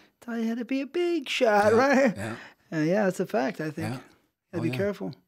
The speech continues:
Speaker 2: Yeah. That's,
Speaker 1: But
Speaker 2: that's the problem. That's, you know, 'cause I, I remember someone saying to me before, um, what were they saying? They said, uh, they go, "If I, if I was as well known or as popular as you, I'd be full of myself."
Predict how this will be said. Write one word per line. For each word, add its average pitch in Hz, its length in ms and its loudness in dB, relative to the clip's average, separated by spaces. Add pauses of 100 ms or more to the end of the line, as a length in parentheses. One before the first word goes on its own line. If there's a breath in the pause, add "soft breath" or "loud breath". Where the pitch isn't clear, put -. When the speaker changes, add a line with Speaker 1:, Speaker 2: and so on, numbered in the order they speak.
(180)
Speaker 2:
Yeah. 101 200 -10 (580 soft breath)
That's, 107 180 -8
Speaker 1:
But 262 80 -12
Speaker 2:
that's - 160 -8
the - 60 -14
problem. 113 260 -6
That's, 107 220 -10 (260 loud breath)
you 139 80 -8
know, 120 60 0
'cause - 400 -4
I, 117 140 -12 (100)
I 117 40 -4
remember 117 380 -8
someone 107 340 -10
saying 107 280 -10
to 98 100 -14
me 101 80 -12
before, 104 580 -12
um, 95 320 -14 (800)
what 110 120 -16
were 107 80 -10
they 98 80 -10
saying? 104 340 -10
They 98 100 -12
said, 95 320 -12
uh, 101 200 -14 (1600 loud breath)
they 123 100 -10
go, 104 300 -12 (360)
"If 110 140 -12
I, 139 300 -8 (160)
if - 100 -18
I 123 80 -10
was 127 560 -10
as 95 160 -12
well 110 200 -6
known 110 440 -4
or 95 180 -12
as 92 120 -16
popular 110 440 -14
as 95 60 -18
you, 110 320 -8 (580 soft breath)
I'd 143 120 -18
be 117 80 -10
full 151 200 -6
of 139 60 -4
myself." 92 540 -10